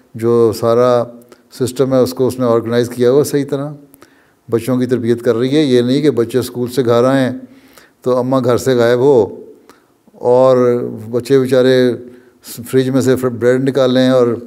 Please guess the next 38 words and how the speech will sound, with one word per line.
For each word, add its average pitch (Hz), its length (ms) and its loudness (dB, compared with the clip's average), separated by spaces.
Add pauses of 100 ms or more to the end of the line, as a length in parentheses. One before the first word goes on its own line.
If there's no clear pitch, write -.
(400)
टोस्टर 123 300 -2
में 131 140 0
रख 123 160 2
के 131 140 2
सेक 123 240 0
लें 127 140 0
और 127 120 2
खा 117 200 0
के 117 140 -2
सो 123 220 -2
जाएं, 127 260 -2 (640)
और 117 100 -2
रात 117 240 2
को 127 120 -2
दस 117 260 0
बजे 127 180 2
माँ 120 280 -2
आए 127 160 2
घर 117 200 -2
में 123 140 -2
और 120 120 0
पता 123 220 -2
ही 127 60 2
नहीं 131 160 -2
कि 131 80 -2
बच्चों 120 320 -2
का 117 40 -8
क्या 117 160 2
हाल 110 240 0
है। 110 140 -4 (580)
स्कूल 123 320 -6
से 135 140 0
आ 127 120 4
रहे 131 100 2
हैं, 131 80 0
उनको 127 140 -4
पूछे 123 360 -2
ना 139 220 0